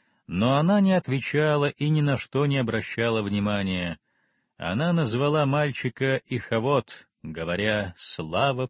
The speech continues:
покинула Израиль», потому что ковчег Бога был захвачен, а ее свекор и муж погибли. Она сказала: «Слава покинула Израиль»,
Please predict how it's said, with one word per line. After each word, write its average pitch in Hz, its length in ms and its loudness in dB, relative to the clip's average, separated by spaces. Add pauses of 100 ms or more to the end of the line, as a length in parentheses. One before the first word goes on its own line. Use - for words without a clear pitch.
покинула 92 760 -2
Израиль», 85 680 -6 (560)
потому 95 260 -2
что - 200 -2
ковчег 151 520 0
Бога 151 460 2
был 147 180 2
захвачен, 131 880 0 (380)
а 85 120 -2
ее 113 220 0
свекор 156 640 0
и 120 100 0
муж 110 320 0
погибли. 90 640 -2 (420)
Она 113 240 -2
сказала: 135 840 0 (160)
«Слава 143 680 0
покинула 143 960 0
Израиль», 113 800 0